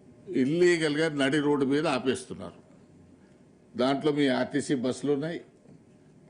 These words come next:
లారీలు ఉన్నాయి. ఆగి ఉన్న లారీకే గుద్దుకొని చచ్చిపోయిన వాళ్ళే ఎక్కువ, ఆగి ఉన్న బస్సులను గుద్దుకొని చనిపోయిన వాళ్ళ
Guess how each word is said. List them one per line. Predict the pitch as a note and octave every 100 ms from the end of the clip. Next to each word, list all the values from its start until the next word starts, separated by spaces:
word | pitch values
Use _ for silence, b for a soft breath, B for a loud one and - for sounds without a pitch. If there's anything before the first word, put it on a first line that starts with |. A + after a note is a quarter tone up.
| G2
లారీలు | A2+ B2 C3 G#2 F#2
ఉన్నాయి. | E2+ - - - b b b b -
ఆగి | G#2 B2+ D#3 F3
ఉన్న | F3 E3+ D#3
లారీకే | C#3+ D3 D#3 D3 A#2+ C#3+ E3 G3 - - - - - - B2+ A2+
గుద్దుకొని | C3+ D3 - D#3 C#3 B2
చచ్చిపోయిన | B2+ - C#3+ C3 C3
వాళ్ళే | B2 B2+ E3+
ఎక్కువ, | A2+ - E2+ - - - - _ _ B B B B - - - A2
ఆగి | C#3+ D#3+ E3+
ఉన్న | E3+ D#3+ A#2+
బస్సులను | C3+ C3+ F3 F3 D#3+
గుద్దుకొని | D#3 D#3 D#3 D3+ C#3+
చనిపోయిన | D3+ C#3 C3+ C3+ C#3
వాళ్ళ | C3